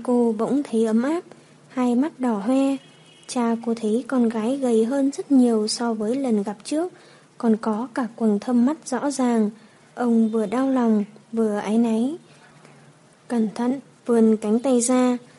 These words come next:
thấy cô không tránh, liền nhẹ nhàng ôm lấy cô, vỗ lưng an ủi. "Uyển Uyển, con yên tâm, A Kình sẽ không có chuyện gì đâu, ở hiền gặp lành."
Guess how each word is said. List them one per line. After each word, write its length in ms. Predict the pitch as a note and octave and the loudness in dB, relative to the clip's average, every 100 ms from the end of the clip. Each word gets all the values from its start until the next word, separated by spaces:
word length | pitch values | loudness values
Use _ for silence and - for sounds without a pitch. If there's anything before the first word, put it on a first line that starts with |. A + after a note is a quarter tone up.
| - - | -20 -14
thấy 300 | - G#3 A#3+ | -4 0 0
cô 120 | A#3 B3+ | 0 -2
không 160 | B3+ A#3 | 0 -2
tránh, 440 | A#3 A3 G#3+ D4 D4 | 0 0 2 0 2
liền 280 | B3 A3 | 2 4
nhẹ 140 | A3 G#3+ | 4 2
nhàng 340 | A3 A3 G3+ | 2 2 0
ôm 220 | - A#3+ | 0 0
lấy 180 | A3+ G#3+ A#3 | 2 0 -2
cô, 320 | B3+ B3+ A#3+ A#3+ - - | 0 0 0 -4 -20 -14
vỗ 100 | - | -8
lưng 340 | A3 B3+ A#3+ A3+ | -2 0 2 2
an 200 | A3+ A3 | 2 2
ủi. 280 | A3 A3 G3 - - - - - - | 2 2 0 -8 -20 -20 -20 -20 -6
"Uyển 240 | A#3+ G#3+ F#3+ | 0 2 2
Uyển, 320 | A3+ G#3 G#3 - - | 2 2 0 -4 -20
con 260 | - A#3+ A#3 | -6 0 2
yên 200 | A3+ A#3 | 2 0
tâm, 320 | A#3 B3 B3 A#3+ - _ - | 0 2 2 0 -12 _ -10
A 120 | B3 | -8
Kình 340 | A#3+ A#3+ G#3+ G#3 | -2 4 4 4
sẽ 160 | A3 | -2
không 260 | - B3+ A3+ | -4 0 0
có 100 | B3 | -2
chuyện 300 | B3 B3+ - | -2 -2 -2
gì 160 | G#3 G#3 | -2 -2
đâu, 340 | A3+ B3+ B3+ B3 - - | 0 0 -2 -4 -18 -6
ở 140 | A3 A3 | -6 0
hiền 320 | A3+ A3 G#3 | 2 4 2
gặp 200 | G#3 G#3+ | 0 -4
lành." 400 | A3 A3+ A3 G#3 | 0 4 4 2